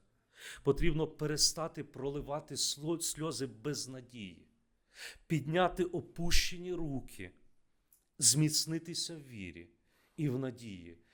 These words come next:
і продовжувати свою боротьбу, продовжувати свій важливий труд, тому що Господь каже: «Є для тебе надія на майбутнє», говорить Господь.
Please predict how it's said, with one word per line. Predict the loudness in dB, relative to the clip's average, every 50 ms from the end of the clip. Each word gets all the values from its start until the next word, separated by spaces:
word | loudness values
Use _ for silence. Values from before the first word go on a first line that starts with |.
| _ _ _ -2
і | -2 -2
продовжувати | 0 0 -2 -2 -2 0 0 2 2 2 -2 -2 -4 -4 -4 -4 -4 -4 -2
свою | 0 0 0 0 -2 -4 -4 -4 -4 -4 -6 -6
боротьбу, | -8 -8 -6 -4 -4 -4 -4 -6 -8 -10 -14 -12 -10 -10 -10 -12 -14 _ _ _ -20 -18 -18 -18 -8 0
продовжувати | 4 4 4 6 8 10 10 10 10 6 2 0 0 -2 -2 0 2
свій | 4 4 4 4 0 -4 -4
важливий | -2 -2 -2 -2 -2 -4 -2 0 0 0 0 -2 -4 -6 -8
труд, | -12 -12 -8 -6 -6 -4 -2 -2
тому | -2 -2 -2 -2
що | -4 -6 -4 -4 -4
Господь | -2 -2 -2 -4 -4 -4 -4 -6 -6 -4
каже: | -2 0 0 0 0 -2 -6 -6 -8 -18 -20 -20 -16 -14 -14 -14 -12 -8
«Є | -2 2 4 6 6 6 4 4 0 -4
для | -6 0 2 2 2
тебе | 2 2 2 2 4 4 2 2 2 0 0 0 -4 -6
надія | -4 -2 -2 -2 -2 -4 -8 -6 -4 -4 -2 -2 0 -2 -2 -4 -6 -12 -20 _ _ -4
на | -2 0 2 2
майбутнє», | 2 2 -2 -4 -4 -6 -6 -6 -6 -6 -6 -10 -10 -10 -10 -16 -20 _ -10
говорить | 0 4 4 4 4 4 0 0 -2 -2 -6 -8 -14 -20 -20 _ _
Господь. | -12 -6 -2 0 0 0 0 -2 -4 -4 -4 -4 -8 -12 -20